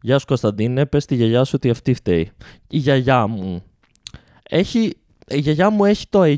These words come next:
Q ενός ανθρώπου που οριακά θα μπορούσε να θεωρηθεί καθυστερημένος. Δεν είναι διαβασμένος άνθρωπος, δεν πήγε σχολείο πολύ,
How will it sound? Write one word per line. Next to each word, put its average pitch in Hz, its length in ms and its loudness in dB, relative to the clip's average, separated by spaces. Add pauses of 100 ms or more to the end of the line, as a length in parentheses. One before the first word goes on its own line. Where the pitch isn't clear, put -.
(120)
Q 185 120 4
ενός 175 280 0
ανθρώπου 127 640 0 (140)
που 127 160 0
οριακά 127 640 2
θα 165 180 0
μπορούσε 143 400 0
να 170 120 0
θεωρηθεί 139 640 0 (280)
καθυστερημένος. 120 1080 -2 (160)
Δεν 180 300 0
είναι 123 200 2
διαβασμένος 104 760 0
άνθρωπος, 185 720 0
δεν 139 260 -2
πήγε 104 300 0
σχολείο 104 640 0
πολύ, 220 520 0